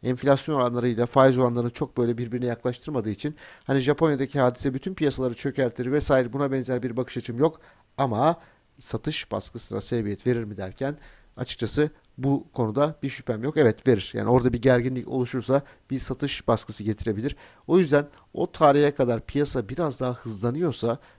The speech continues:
bir bahane olarak bunu kullanabilir. O yüzden Cuma sabahına biraz dikkat edelim derim.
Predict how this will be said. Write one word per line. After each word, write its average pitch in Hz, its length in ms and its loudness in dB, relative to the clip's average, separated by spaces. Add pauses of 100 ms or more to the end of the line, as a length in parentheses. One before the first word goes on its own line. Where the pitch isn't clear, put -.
(140)
bir 165 160 -2
bahane 143 300 0
olarak 117 380 -6
bunu 147 160 -6
kullanabilir. 120 760 -4
O 151 100 2
yüzden 123 360 0
Cuma 131 260 0
sabahına 107 440 -4 (320)
biraz 127 240 2
dikkat 120 240 0
edelim 107 340 -2
derim. - 160 -6